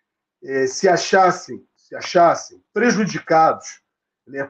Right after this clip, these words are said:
por gestão temerária na Petrobras,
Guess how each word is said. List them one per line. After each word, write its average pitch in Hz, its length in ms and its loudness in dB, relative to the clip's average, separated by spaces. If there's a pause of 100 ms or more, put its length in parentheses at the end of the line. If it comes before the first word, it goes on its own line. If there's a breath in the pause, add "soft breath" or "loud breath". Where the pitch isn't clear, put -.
por 202 320 2
gestão 185 680 0
temerária 151 680 2
na 208 220 2
Petrobras, 135 880 -4